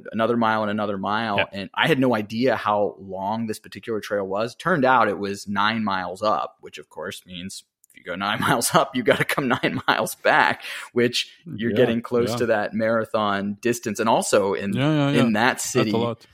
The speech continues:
Speaker 1: yeah, and in that city, people are very, very active. So you almost felt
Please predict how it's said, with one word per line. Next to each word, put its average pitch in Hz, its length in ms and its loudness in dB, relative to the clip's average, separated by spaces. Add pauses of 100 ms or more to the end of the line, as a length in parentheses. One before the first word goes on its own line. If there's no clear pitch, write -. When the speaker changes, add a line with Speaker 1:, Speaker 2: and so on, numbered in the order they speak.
Speaker 1:
yeah, 135 180 2
and 117 200 0
in 113 80 -2
that 127 220 0
city, 104 220 -4 (140)
people 127 540 -2
are 90 220 -6
very, 101 400 -6
very 95 320 -6
active. 92 520 -4
So 95 200 -6
you 92 200 -6
almost 127 240 -4
felt 101 240 -2